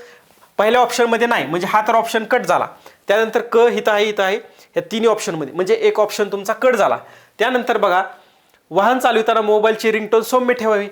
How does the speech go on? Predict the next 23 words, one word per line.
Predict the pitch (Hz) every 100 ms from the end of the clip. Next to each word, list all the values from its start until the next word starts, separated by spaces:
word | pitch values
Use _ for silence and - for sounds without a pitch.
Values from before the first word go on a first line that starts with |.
| -
ठीक | - 269
आहे | 277
ना | 240
आपण, | 220 226 226 - _ -
म्हणजे | 180 247 - - _ _ -
बरोबरच | 165 220 294 285 277 262
आहे | -
ते, | 196 196 - _
ब | 156 240
सुद्धा | 262 254 196
आहे, | 190 170 160 - _
म्हणजे | 180 202 254 - - _ _
ह्या | - 190
तिन्हीमध्ये | 220 226 233 226
सुद्धा | 226 196 226
ब | - 156 170
आहे. | 220 170 127 113 _ _ _ _ _ _ _ - - -
मोटार | 196 214 254
चालविताना | 269 240 233 247
मोबाईलचा | 226 220 233 226 220
वापर | 214 226
करू | 220 247 226
नये, | 202